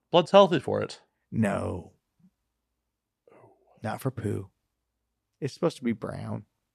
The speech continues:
Speaker 1: It is. It's really dark brown.
Speaker 2: Yeah. It's not supposed to be vampire brown, bro.
Speaker 1: Moops.
Speaker 2: Hmm.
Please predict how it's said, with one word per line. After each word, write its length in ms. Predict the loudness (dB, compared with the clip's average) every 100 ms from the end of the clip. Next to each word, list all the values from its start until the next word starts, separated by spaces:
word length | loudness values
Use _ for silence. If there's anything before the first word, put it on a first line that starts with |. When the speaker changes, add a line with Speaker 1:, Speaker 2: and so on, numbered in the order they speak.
| _ _ _ -10
Speaker 1:
It 120 | -4
is. 200 | 0 -2
It's 280 | -4 -20 -20 _
really 240 | -2 0 0
dark 500 | 0 2 2 0 -10
brown. 380 | -6 -6 -8 -16
Speaker 2:
Yeah. 560 | -12 -8 -8 -6 -8 -10 -16
It's 200 | -18 -8
not 120 | -8
supposed 160 | -8 -14
to 60 |
be 60 | -12
vampire 460 | -10 -10 -10 -12 -12
brown, 240 | -14 -16
bro. 160 | -16 -18 -20 _ _ _ _ _ _ _ _ _ -4
Speaker 1:
Moops. 560 | 2 2 0 -16 -16 -20 _ -12
Speaker 2:
Hmm. 340 | -6 -4 -4